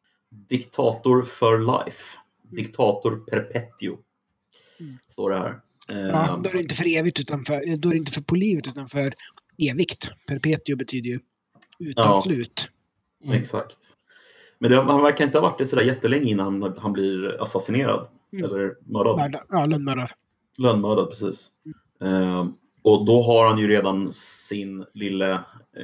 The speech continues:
Speaker 1: kompis Octavian, eller hur?
Speaker 2: Sin adoptivson.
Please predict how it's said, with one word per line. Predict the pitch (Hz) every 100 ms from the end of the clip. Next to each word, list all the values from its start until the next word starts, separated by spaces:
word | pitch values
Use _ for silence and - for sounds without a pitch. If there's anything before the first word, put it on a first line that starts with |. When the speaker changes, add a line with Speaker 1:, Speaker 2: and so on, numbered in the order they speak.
| - -
Speaker 1:
kompis | - 104 95 95 - 90
Octavian, | - _ - 120 131 120 95 98 107 -
eller | 107
hur? | 117 95 156 - _ _ - -
Speaker 2:
Sin | 165
adoptivson. | 151 143 170 139 - 240